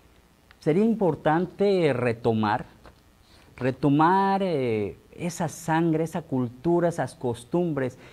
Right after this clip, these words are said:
esas vivencias en las que formamos nosotros parte,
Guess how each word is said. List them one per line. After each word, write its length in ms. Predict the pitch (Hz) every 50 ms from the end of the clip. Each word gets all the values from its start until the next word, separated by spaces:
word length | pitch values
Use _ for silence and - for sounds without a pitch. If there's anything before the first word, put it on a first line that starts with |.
| - - -
esas 320 | 151 - 190 175 160 147
vivencias 920 | 139 139 135 131 156 170 185 185 - - - 170 156 147 147 147 - - - - - - - -
en 160 | 117 120 123
las 160 | 123 117 120
que 120 | - 127
formamos 520 | 117 - 127 120 120 135 147 156 170 156 143
nosotros 520 | 131 117 110 - 143 143 147 139 123 -
parte, 640 | - - - 156 170 165 160 - - - 117 98 95